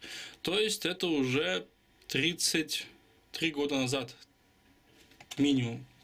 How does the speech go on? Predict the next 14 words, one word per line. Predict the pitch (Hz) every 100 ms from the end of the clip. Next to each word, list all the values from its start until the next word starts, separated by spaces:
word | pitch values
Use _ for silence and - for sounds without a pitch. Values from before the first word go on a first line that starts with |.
| - - - - -
Так | 139
что | - -
уже | 143
этой | 175 175
вселенной | 135 - 131 147 151 139
тридцать | - 139 - 135
три | - 131
года | 123 131 131
есть. | 123 120 110 - - - - - - - - - - - -
Так, | 135 127 120 - - - -
первое, | - 131 120 120 120 120 120 123 -
ноги, | 139 131 127 120 123 123 123 - _
шмоги. | - - 147 175 180 175 170 - _ _ _ - - - - - - - - - -
Так, | - 113